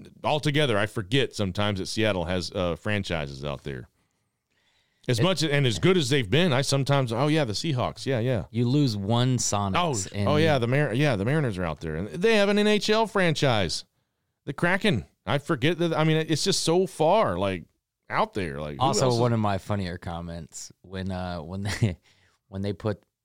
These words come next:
Speaker 2: they put the Kraken out and they, they were announcing it to the city or whatever, they had, uh, they had Sean Kemp out there,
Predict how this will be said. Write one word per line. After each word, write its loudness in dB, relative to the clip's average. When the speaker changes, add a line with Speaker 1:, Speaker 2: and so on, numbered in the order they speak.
Speaker 2:
they -14
put -8
the -14
Kraken -8
out -14
and -20
they, -14
they -12
were -8
announcing -10
it -12
to -14
the -12
city -10
or -12
whatever, -12
they -12
had, -10
uh, -12
they -20
had -6
Sean -8
Kemp -12
out -12
there, -10